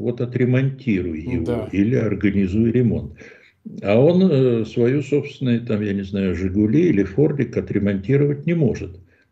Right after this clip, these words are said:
Speaker 1: Он куда идет? Ну, в автомастерскую, э, понятное дело. А вот там он должен, э, ремонтировать танк. Я представляю себе, э, как, значит, э,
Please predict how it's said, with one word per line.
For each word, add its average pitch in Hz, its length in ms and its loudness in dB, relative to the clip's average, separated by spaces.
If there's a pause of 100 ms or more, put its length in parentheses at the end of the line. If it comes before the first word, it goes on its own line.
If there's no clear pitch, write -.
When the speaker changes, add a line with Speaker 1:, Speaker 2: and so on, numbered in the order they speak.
(140)
Speaker 1:
Он 107 160 0
куда 151 320 2
идет? 95 400 0 (840)
Ну, 127 260 -4
в 139 320 0
автомастерскую, - 1080 -2 (600)
э, 92 220 -2
понятное 113 600 0
дело. 107 380 -4 (480)
А 101 240 0
вот 123 360 -2
там 202 240 2
он 139 140 -4
должен, 147 460 -4
э, 101 340 -2
ремонтировать 123 760 -2
танк. 78 280 -8
Я 147 140 -2
представляю 180 680 0
себе, 131 360 -2
э, 107 800 -4 (100)
как, 123 220 2
значит, 127 480 -6
э, 95 320 -4